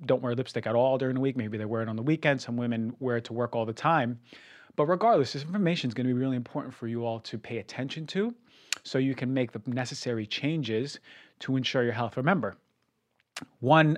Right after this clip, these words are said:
application, ten applications, a thousand application of lipsticks ain't gonna kill you, but it, we're talking about lifetime. And what I'm trying to do is make these changes while we're young, or whatever age we are,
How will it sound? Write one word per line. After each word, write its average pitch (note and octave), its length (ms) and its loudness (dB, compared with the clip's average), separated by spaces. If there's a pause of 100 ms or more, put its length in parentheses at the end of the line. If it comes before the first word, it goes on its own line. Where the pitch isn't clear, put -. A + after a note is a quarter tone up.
application, C3 680 2
ten D#3+ 220 4
applications, C3 640 0
a - 160 -8
thousand C#3+ 340 4
application B2 480 -4
of A2+ 80 -4
lipsticks A#2+ 420 -4 (460)
ain't D3 120 4
gonna C3 140 2
kill F3 220 0
you, G#2 140 -2
but A#2+ 160 -4
it, - 80 -8
we're D3 100 -4
talking F#3 340 -10
about E3 220 -6
lifetime. A2 580 -6
And C3+ 120 -6
what C#3 120 2
I'm F3 100 4
trying E3+ 180 -6
to C#3 60 -2
do C3+ 160 2
is B2+ 140 2 (340)
make C#3+ 220 0
these E3+ 180 -2
changes C#3 420 -2
while A2+ 180 -6
we're G#2 140 -8
young, C#3+ 680 -2 (540)
or B2+ 160 2
whatever D3+ 340 4
age A#2 180 2
we A#2+ 140 -2
are, A2+ 380 0